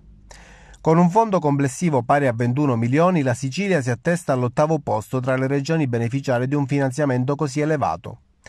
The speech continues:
Finanziamenti da richiedere entro il sedici giugno e la prima fase della procedura per l'assegnazione dei trecentotrentatré milioni di euro prenderà il via il prossimo due maggio. L'impegno di tutta la struttura regionale dell'inail è diretto a fornire tutto il supporto e la consulenza necessaria alle aziende siciliane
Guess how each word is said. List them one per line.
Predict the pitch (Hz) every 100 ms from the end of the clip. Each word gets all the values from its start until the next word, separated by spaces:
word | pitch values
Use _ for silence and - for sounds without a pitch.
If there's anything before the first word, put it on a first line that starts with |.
| - - - - - _
Finanziamenti | 156 160 160 180 202 202 196
da | 147
richiedere | 131 131 156 135 131
entro | 147 135
il | 120
sedici | 143 131 117 117
giugno | 113 110 120 147
e |
la | 147
prima | 151 151
fase | 143 165 139
della | 117 113
procedura | 120 120 139 151 147
per | 120 117
l'assegnazione | 110 123 123 - 147
dei | 120
trecentotrentatré | 113 117 143 135 110 110 113 123 123
milioni | 117 120 127
di | 113 120
euro | 117 131
prenderà | 135 143 147 135
il | 117
via | 156 180
il |
prossimo | 127 151 - - 165
due | 143
maggio. | 143 95 87 90 95 - _ _ - - - - -
L'impegno | 139 156 196 208 180
di | 143
tutta | 127 180 175
la | 135
struttura | 127 131 123 160 151
regionale | 123 113 127 135 135
dell'inail | 113 113 127 170 180 170
è | 139
diretto | 123 139 165 -
a | 127
fornire | - 123 160 151
tutto | 127 175 175
il | 165
supporto | 127 135 - 117 117 139
e |
la | 131
consulenza | 143 135 151 165 151 139
necessaria | 123 143 - 135 131
alle | 147 170
aziende | 151 135 135 143
siciliane | 143 170 160 107 101 110